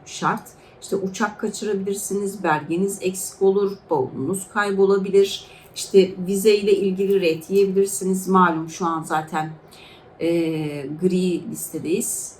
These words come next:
E, ciddi bir vize ambargosu uygulanmakta bize. E, her şeyi sağlama aldıktan sonra son dakika sürprizlerine uğramamak için elinizden gelen her şeyi yapmanızda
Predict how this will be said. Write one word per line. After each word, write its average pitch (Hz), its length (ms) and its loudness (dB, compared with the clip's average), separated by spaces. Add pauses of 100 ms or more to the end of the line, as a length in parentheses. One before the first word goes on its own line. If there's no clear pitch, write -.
E, 151 60 -8 (680)
ciddi - 300 -6
bir 170 140 -6
vize 175 240 0
ambargosu 135 720 -6
uygulanmakta 135 840 -10
bize. 254 300 -8 (580)
E, 175 80 -6
her 214 280 2
şeyi 247 260 -4
sağlama 208 600 2
aldıktan 190 440 0
sonra 160 280 -4
son 226 340 -2
dakika 190 340 -4
sürprizlerine 170 640 -6
uğramamak 180 680 -4
için - 260 -10
elinizden 190 580 -2
gelen 170 280 -4
her 202 120 -4
şeyi 196 300 -6
yapmanızda 170 680 -8